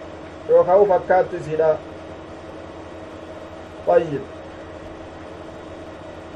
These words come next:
وقد رأيت أساس إبراهيم حجارة كأسنمة الإبل. قال جرير فقلت له: "أين موضعه؟" بك إساء إيسى بك غرتي أساس إبراهيم سن جنان. قال: "أريكه الآن" جي.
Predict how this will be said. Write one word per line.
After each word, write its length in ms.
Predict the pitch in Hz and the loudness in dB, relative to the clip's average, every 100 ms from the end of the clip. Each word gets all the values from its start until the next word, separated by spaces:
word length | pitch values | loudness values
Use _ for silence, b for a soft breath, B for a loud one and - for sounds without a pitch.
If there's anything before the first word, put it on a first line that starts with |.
| - | 6
وقد 300 | 175 190 208 | 8 10 10
رأيت 360 | 208 233 254 233 | 12 12 12 10
أساس 440 | 208 202 240 233 | 10 12 10 10
إبراهيم 500 | 214 202 202 202 220 | 8 10 12 12 12
حجارة 720 | 202 180 180 214 202 196 190 190 | 8 8 8 12 12 12 8 8
كأسنمة 600 | 180 160 196 202 196 190 175 147 135 - | 4 4 6 10 10 10 0 -4 -4 2
الإبل. 640 | 175 185 208 180 175 202 190 - - - - - - - - - - - - - 320 - - - - - - - - - - | 2 4 2 2 4 2 0 -8 -14 -14 -14 -14 -12 -12 -12 -12 -12 -12 -12 -12 -12 -12 -12 -12 -12 -14 -12 -12 -12 -14 4
قال 300 | 185 226 220 | 8 10 10
جرير 380 | 214 226 220 220 | 10 10 8 10
فقلت 380 | 196 220 220 220 | 8 8 4 6
له: 300 | 220 208 202 | 10 10 12
"أين 220 | 220 214 | 10 10
موضعه؟" 600 | 208 202 208 196 185 185 | 10 8 6 2 4 4
بك 240 | 208 - | 2 -2
إساء 240 | 196 202 196 | 4 8 10
إيسى 260 | 202 196 | 8 6
بك 320 | 175 185 196 196 | 4 2 6 6
غرتي 320 | 185 202 180 | 8 6 6
أساس 280 | 170 185 175 | 8 6 6
إبراهيم 380 | 170 175 185 | 6 6 6
سن 200 | 170 175 180 | 4 4 4
جنان. 320 | 180 202 226 - - - - - - | 8 8 8 -2 -12 -14 -14 -14 2
قال: 180 | 185 233 | 6 6
"أريكه 480 | 220 214 226 214 208 | 8 6 6 10 10
الآن" 380 | 202 208 196 147 | 12 12 10 10
جي. 140 | 135 | 6